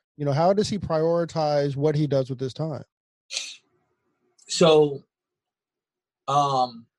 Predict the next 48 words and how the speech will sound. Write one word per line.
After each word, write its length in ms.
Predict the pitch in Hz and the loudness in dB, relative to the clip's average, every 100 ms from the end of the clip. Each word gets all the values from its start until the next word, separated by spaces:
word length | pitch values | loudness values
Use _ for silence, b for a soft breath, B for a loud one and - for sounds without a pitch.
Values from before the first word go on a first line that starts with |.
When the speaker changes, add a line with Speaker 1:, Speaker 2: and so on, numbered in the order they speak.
| _ | _
Speaker 2:
<laughs> 180 | _ - | _ -20
huh, 220 | - 139 - 107 | -4 -4 -4 -14
man, 300 | 104 98 98 _ _ _ _ _ _ - | -14 -14 -14 _ _ _ _ _ _ 2
it's, 240 | 135 127 | 2 4
it's 240 | 139 131 - | 0 0 2
so 180 | 170 160 | 4 4
many 240 | 147 135 | 4 2
things 260 | - 135 127 | 2 2 2
that 140 | - | 0
people, 520 | 156 170 156 135 - _ | 0 2 4 2 0 _
so, 280 | - 165 160 | 0 4 4
so 120 | - 160 | 6 6
I'll 120 | 190 | 6
tell 160 | 202 | 6
you 80 | 208 | 6
what 100 | 180 | 6
I've 100 | 165 | 4
been 80 | 151 | 0
doing 160 | 143 127 | -4 -2
the 60 | |
last 300 | 127 123 - | 0 -2 -4
two 120 | 135 | -12
weeks. 360 | 113 95 - - _ _ _ _ _ _ _ _ _ _ _ _ _ _ - | -12 -16 -20 -20 _ _ _ _ _ _ _ _ _ _ _ _ _ _ 2
There's, 300 | 180 175 - | 4 4 4
there's, 320 | 185 175 - - | 2 2 0 -8
uh, 60 | - - - | -8 -8 -2
before 320 | 151 - 220 | -2 4 6
I, 120 | 214 196 _ | 6 2 _
I'll 120 | 180 190 | 0 2
tell 120 | 233 | 2
you 60 | |
what 80 | 233 | 2
I 80 | 220 | 0
do 80 | 208 | 0
in 40 | |
the 60 | 190 | 0
last 260 | 185 175 - | 0 0 0
two 80 | |
weeks, 160 | 180 170 | -4 -2
and 100 | 147 | -6
then 100 | 143 | -2
I'll 120 | 143 | -4
get 160 | 139 147 | -4 -6
into 260 | 143 - | -8 -4
a 40 | 139 | -2
little 260 | 131 139 | -2 -4
bit 120 | 135 131 | 0 0
of, 140 | 117 | -2